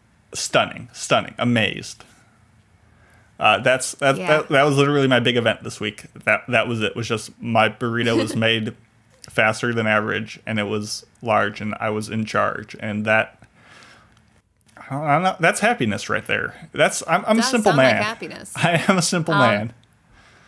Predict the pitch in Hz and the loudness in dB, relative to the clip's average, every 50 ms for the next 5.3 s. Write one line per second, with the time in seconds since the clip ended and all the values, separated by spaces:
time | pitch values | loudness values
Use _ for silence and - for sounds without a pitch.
0 | _ _ - 214 233 240 269 285 285 - 277 226 190 202 190 196 233 240 - 202 | _ _ -4 -4 -2 -2 -4 -4 -4 -6 -8 -6 -4 -2 -4 -4 -4 -4 -4 -4
1 | 180 180 170 170 170 170 175 175 180 170 160 160 160 170 180 196 - _ _ _ | -4 -4 -4 -4 -4 -4 -4 -4 -4 -6 -4 -4 -4 -6 -6 -8 -12 _ _ _
2 | _ _ _ _ _ _ - 196 190 185 185 - - - 202 202 202 202 202 - | _ _ _ _ _ _ -4 -2 -2 -2 -4 -4 -4 -4 -2 -2 -2 -2 -4 -4
3 | - 202 208 214 208 - 240 233 - - 226 214 214 208 202 196 196 202 202 202 | -2 -2 -2 -2 -2 -4 -6 -6 -4 -2 -2 -2 0 -2 -2 -2 -2 -2 -2 -2
4 | 190 196 185 180 180 175 160 147 - - - - - _ _ _ _ _ _ _ | -4 -4 -4 -4 -4 -4 -6 -8 -10 -12 -16 -20 -20 _ _ _ _ _ _ _
5 | - 147 147 151 147 151 | 2 4 4 6 4 4